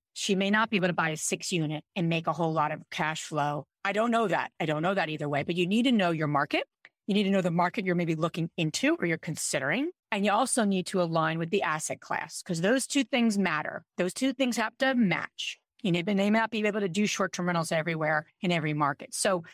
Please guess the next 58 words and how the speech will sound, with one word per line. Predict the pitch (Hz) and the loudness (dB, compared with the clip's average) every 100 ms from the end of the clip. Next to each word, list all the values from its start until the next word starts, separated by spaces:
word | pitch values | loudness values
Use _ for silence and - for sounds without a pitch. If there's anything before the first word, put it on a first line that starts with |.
| - _ | -20 _
as | 190 | 0
you | 262 | 2
start | 269 285 254 | 2 0 0
to | 240 | -2
discover | 226 - 208 190 214 | 0 0 0 0 0
and | 185 | 0
explore, | 165 - - 185 170 226 254 - - | -2 -4 -2 0 2 2 0 -6 -4
you | 190 | 0
wanna | 196 | 2
start | - 190 175 | 2 -2 -2
to | |
get | 180 185 - | 0 0 0
really | 180 185 220 | 0 2 0
clear | - 202 | 0 0
on | 180 170 | 0 0
what | 170 | -2
market | 160 156 - | 0 0 0
you | 240 | -2
wanna | 202 180 | 0 0
go | 170 | 0
after. | 143 147 - 277 330 _ | 0 -2 0 0 0 _
And | 202 185 | 0 2
then | 175 180 | 0 2
what | 202 | 2
does | 226 | 2
that | 202 - | 0 0
yield | 180 190 202 165 160 | 0 2 4 2 0
in | - | 0
terms | 180 180 170 | 0 -2 -2
of | 165 | 0
your | 170 | 2
asset | 160 165 - - | 0 -2 -6 -6
class? | - - - - - - | -6 -8 -8 -14 -20 -8
Sometimes | - 208 226 220 | -4 -2 -2 -2
the | 196 | -2
asset | 170 185 269 247 | -2 0 -2 -2
class | 254 262 - | -2 -2 -4
will | 220 | -4
lead | 196 202 294 381 _ - | -2 0 0 -2 _ -8
and | 196 | -2
say, | 214 | -2
"Oh, | - 339 247 | 2 2 4
okay, | 175 - 180 | 2 2 0
I'm | 175 | 2
gonna | 185 185 | 0 0
learn | 185 180 | 0 0
a | |
new | 180 214 | 2 4
market." | 262 277 170 - _ - | 4 2 -2 -6 _ -2
But | 196 - _ | 0 0 _
if | 220 - | -4 0
you | 233 | 0
could | 285 269 | 2 0
actually | 180 - 170 | 0 -2 0
know | 170 196 | 2 2
the | 190 | 2
market | 165 165 - - | 2 0 0 -12
first, | - - 127 269 - | -6 0 0 0 -4